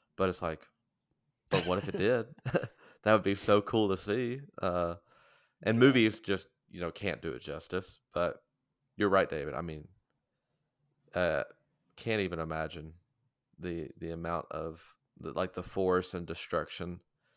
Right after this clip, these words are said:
Speaker 1: that even one of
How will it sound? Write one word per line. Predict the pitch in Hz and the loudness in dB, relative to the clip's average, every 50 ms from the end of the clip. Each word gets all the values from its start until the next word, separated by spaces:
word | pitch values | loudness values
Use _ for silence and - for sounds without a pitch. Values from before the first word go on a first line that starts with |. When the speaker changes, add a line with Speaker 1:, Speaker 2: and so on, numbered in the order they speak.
| _ _ - | _ _ 2
Speaker 1:
that | 104 87 | 2 4
even | 95 131 139 135 101 85 | 4 4 2 2 0 -2
one | 82 82 92 107 104 87 78 80 82 - _ _ _ _ _ _ _ _ _ _ _ _ _ _ _ _ _ _ _ - | 0 2 4 6 6 4 2 -2 -8 -14 _ _ _ _ _ _ _ _ _ _ _ _ _ _ _ _ _ _ _ 0
of | - 92 90 82 82 - | 2 4 4 2 0 -2